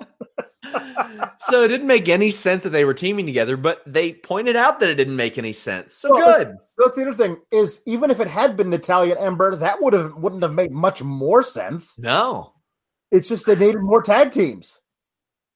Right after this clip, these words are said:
Speaker 2: And this promo coming from Dana was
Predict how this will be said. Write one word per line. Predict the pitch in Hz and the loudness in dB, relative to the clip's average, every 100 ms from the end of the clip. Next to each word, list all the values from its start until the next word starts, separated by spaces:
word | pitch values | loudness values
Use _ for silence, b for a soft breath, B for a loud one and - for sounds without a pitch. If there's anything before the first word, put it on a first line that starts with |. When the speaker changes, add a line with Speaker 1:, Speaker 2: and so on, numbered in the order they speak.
| _ _ _ _ _ _ | _ _ _ _ _ _
Speaker 2:
And | 143 143 143 | -2 -2 0
this | 196 | 0
promo | - 185 214 175 | 0 0 4 2
coming | 151 156 143 | 2 -2 -2
from | 131 117 | -4 -2
Dana | 131 147 143 101 | 2 2 2 0
was | 95 92 85 - | -2 -4 -6 -12